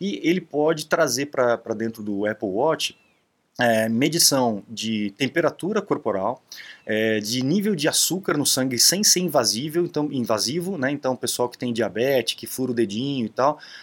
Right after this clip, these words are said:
o Apple Watch provavelmente vai fazer essa medição de, de, de nível de açúcar sanguíneo. E também, quem mais aqui? Temperatura, pressão,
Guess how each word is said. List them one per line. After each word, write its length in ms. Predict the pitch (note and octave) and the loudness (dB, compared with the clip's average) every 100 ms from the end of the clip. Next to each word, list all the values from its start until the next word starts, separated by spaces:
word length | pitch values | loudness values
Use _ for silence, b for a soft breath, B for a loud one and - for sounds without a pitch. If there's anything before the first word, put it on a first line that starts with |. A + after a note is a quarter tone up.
| B | B
o 100 | A2+ | -2
Apple 200 | A#2 C3+ | 0 2
Watch 280 | A#2+ B2+ - | 4 2 2
provavelmente 640 | E3+ F#3+ F3+ D#3+ C3+ C#3+ | 0 4 4 2 -2 -4
vai 240 | C#3+ C#3+ D3 | 2 2 2
fazer 380 | - D#3 B2+ C3+ | 0 -2 0 2
essa 180 | C#3 | 2
medição 480 | C#3 C#3 - B2 C3 | 0 2 2 2 -2
de, 320 | A#2 A#2 A2 G2+ | -2 -2 -2 -6
de, 520 | G2 G2+ G2 F#2 F2 - _ _ | -10 -6 -6 -8 -12 -20 _ _
de 240 | G2+ F#2+ F#2 | -10 -8 -4
nível 260 | A2 A2+ | -2 0
de 80 | A2+ | 0
açúcar 460 | A2+ - A2+ B2 - B B B | -2 -2 -4 -4 -6 B B B
sanguíneo. 640 | - A2 F#2+ A2 D3+ F3+ b b - | 0 0 -2 -2 -2 -6 b b -4
E 160 | G3+ | -2
também, 480 | G#3 A3 F3+ D#3+ G#3 | 2 2 2 0 0
quem 160 | G3+ E3+ | -2 0
mais 300 | D3+ D#3 C3+ | 2 2 0
aqui? 420 | - E3+ F#3+ G#3 - | -4 -2 -2 -2 -4
Temperatura, 840 | D#3 D3+ C#3+ C#3+ G#3 A#3 A3 G3+ - | -2 2 0 0 -4 2 2 0 -2
pressão, 600 | D3 C3+ - E3+ A3 A3+ | 0 2 4 2 0 -4